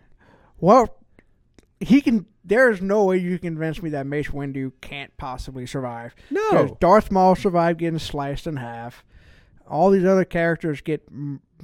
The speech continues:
Speaker 1: just absolutely murked and
Speaker 2: Mm-hmm.
Speaker 1: survive. He lost his arm, was thrown out of a window.
Speaker 2: Yeah.
Speaker 1: He was one of the most powerful Jedi. I could very easily believe that he grabbed onto a car and just floated away somewhere.
Speaker 2: The Emperor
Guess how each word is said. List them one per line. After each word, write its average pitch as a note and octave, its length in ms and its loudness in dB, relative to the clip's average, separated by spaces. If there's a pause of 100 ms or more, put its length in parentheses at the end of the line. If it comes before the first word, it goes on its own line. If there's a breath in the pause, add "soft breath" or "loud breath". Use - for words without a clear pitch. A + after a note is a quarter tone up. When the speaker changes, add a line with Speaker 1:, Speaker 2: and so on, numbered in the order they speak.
Speaker 1:
just D3 280 -6
absolutely D3+ 640 -6
murked C3+ 500 -6
and B2+ 100 -14
Speaker 2:
Mm-hmm. C3 140 -10
Speaker 1:
survive. B2+ 440 -6 (280 soft breath)
He B3+ 220 4
lost B3 280 6
his F3+ 120 -2
arm, F#3 260 2
was D3+ 160 -2
thrown E3 240 -2
out D3+ 140 -2
of C3+ 60 -8
a B2+ 60 -4
window. A#2+ 520 -8
Speaker 2:
Yeah. G#3+ 280 -4 (400)
Speaker 1:
He G3 140 0
was A3+ 180 6
one G#3 200 4
of G3+ 40 4
the G3 100 2
most F3+ 180 2
powerful G3 460 2
Jedi. D#3 440 0
I D#3 140 -2
could F3+ 160 -2
very F#3+ 300 6
easily F#3+ 280 2
believe E3+ 400 2
that D3+ 160 0
he D3+ 140 -4
grabbed D3+ 520 -4
onto D#3+ 360 -4
a D3+ 60 -6
car C3 640 -2 (340)
and C#3+ 260 -6
just C#3+ 240 -4
floated D#3 400 0
away D3 260 0
somewhere. B2 300 -10
Speaker 2:
The C#3+ 180 -2
Emperor F#3+ 540 -4